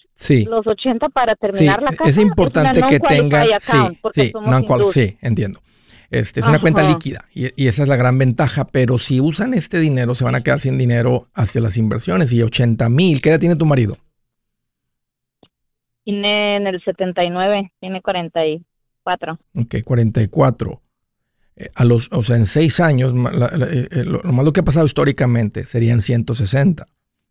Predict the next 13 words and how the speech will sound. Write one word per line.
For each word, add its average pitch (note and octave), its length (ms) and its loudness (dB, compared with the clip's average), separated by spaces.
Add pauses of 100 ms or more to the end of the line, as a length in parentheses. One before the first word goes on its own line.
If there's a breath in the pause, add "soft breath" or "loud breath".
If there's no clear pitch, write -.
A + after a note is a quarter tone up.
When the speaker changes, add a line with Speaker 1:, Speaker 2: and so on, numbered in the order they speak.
Speaker 1:
A B2+ 60 -2
los A#2+ 180 2
cincuenta A#2 500 0
y A2 60 0
seis C#3+ 320 0
serían A#2 440 0
trescientos A2+ 640 -2
veinte. B2 540 -2 (920)
A D3 80 0
los A#2+ 380 0
sesenta A#2+ 500 0
y A#2 80 2
dos C3+ 500 0